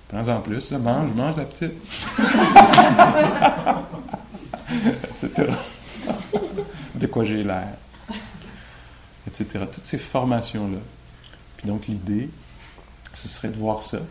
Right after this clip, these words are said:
Puis c'est ça. Vous avez une réponse juste. Fait que ça mène vers une sorte de tendresse, euh, humoristique. Hein. Vers un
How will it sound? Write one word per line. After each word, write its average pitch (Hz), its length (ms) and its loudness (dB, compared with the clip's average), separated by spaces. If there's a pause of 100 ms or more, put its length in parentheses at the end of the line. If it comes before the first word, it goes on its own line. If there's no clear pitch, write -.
(200)
Puis - 80 -14
c'est 165 100 -2
ça. 117 300 -6 (340)
Vous 110 80 -6
avez 104 160 -6
une 110 80 -8
réponse 117 560 -6
juste. - 480 -8 (600)
Fait 120 60 -10
que - 180 -16
ça - 120 -8
mène 107 260 -4
vers 107 200 -6
une 101 100 -8
sorte - 260 -12
de 104 100 -6
tendresse, 104 800 -6
euh, 101 100 -8 (120)
humoristique. - 840 -10 (480)
Hein. - 60 -10 (1300)
Vers 104 220 -8
un 101 120 -8